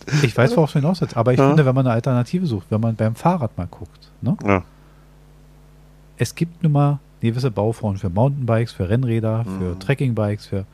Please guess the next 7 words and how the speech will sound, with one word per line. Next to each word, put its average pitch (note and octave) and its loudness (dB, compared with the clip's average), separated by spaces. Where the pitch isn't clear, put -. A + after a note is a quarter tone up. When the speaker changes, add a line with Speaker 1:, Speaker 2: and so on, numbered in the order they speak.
Speaker 1:
so. F#2+ -4
Du A2+ -2
musst C#3+ -4
schon E3+ -2
dich - -4
gut A3+ -2
auskennen, C#3+ -4